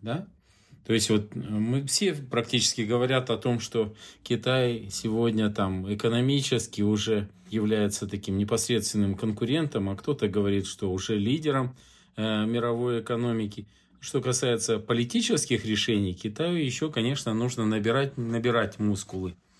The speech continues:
И вот, э, я думаю, что одним из мотивов форматирования Си пять плюс Китай является как раз вот стремление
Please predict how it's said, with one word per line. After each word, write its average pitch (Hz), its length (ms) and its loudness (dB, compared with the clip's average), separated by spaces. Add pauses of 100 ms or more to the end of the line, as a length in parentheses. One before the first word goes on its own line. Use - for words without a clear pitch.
(320)
И 113 80 -4
вот, 127 280 -2
э, 113 580 -2
я 135 180 0
думаю, 147 360 2
что 127 220 -2
одним 127 300 2
из 113 100 0
мотивов 120 600 0
форматирования 110 1080 0 (580)
Си - 360 -2
пять 107 380 0
плюс 120 460 0 (140)
Китай 185 460 0 (560)
является 123 560 0
как 104 180 -6
раз 135 240 0
вот 107 140 -4
стремление 131 840 2